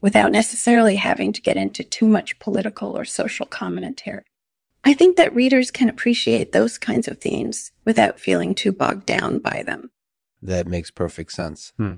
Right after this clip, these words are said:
Speaker 2: And speaking of which, as we mentioned earlier, there are already film adaptations in the works. Can you tell us a little bit about that?
Speaker 1: Absol-, absolutely. There are two different film adaptations currently being developed,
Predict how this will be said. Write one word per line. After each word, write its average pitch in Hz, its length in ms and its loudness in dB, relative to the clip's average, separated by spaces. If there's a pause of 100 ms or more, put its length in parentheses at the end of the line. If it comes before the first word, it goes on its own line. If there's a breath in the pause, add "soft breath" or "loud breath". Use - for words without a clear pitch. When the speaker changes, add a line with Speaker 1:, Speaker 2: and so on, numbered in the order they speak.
(100)
Speaker 2:
And 92 100 -4
speaking 107 300 4
of 95 80 6
which, 98 220 4
as 87 120 -2
we 95 120 4
mentioned 92 340 2
earlier, 92 460 4
there 92 260 2
are 92 140 2
already 98 340 4
film 95 300 2
adaptations 90 680 0
in 85 120 -2
the 87 60 0
works. 85 520 -6
Can 104 120 0
you 101 80 4
tell 113 160 4
us 107 120 0
a 107 80 4
little 98 180 2
bit 92 140 4
about 90 300 0
that? 98 340 2 (720)
Speaker 1:
Absol-, - 2250 -2 (320)
absolutely. 294 880 4 (180)
There 285 240 6
are 285 80 4
two 415 400 8
different 320 460 2
film 262 380 4
adaptations 233 920 0
currently 254 580 0
being 214 320 4
developed, 202 680 -2